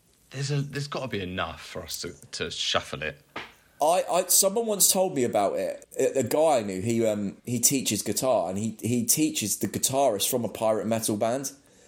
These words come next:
Speaker 1: Oh,
Speaker 2: Um,
Speaker 1: really?
Speaker 2: Yeah, and I think, I'm sure he said their name was, like, Alestorm.
Speaker 1: Oh, yeah, yeah. They're massive, man.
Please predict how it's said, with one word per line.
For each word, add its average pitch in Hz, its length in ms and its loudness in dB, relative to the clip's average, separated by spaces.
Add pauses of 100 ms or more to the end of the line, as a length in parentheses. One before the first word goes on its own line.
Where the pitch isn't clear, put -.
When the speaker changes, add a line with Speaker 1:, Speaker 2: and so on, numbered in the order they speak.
(340)
Speaker 1:
Oh, 107 240 2
Speaker 2:
Um, 104 60 -2
Speaker 1:
really? 123 420 -2 (540)
Speaker 2:
Yeah, 127 400 2
and 117 100 -4
I 123 40 -6
think, 175 340 -2
I'm 131 180 2
sure - 400 2
he 202 60 2
said 190 160 0
their 151 140 2
name 139 120 -2
was, 120 160 -4
like, - 240 0
Alestorm. 160 800 2 (520)
Speaker 1:
Oh, 101 500 4
yeah, 90 320 2
yeah. 92 160 -4 (100)
They're 160 160 4
massive, 95 600 -6
man. 85 340 -12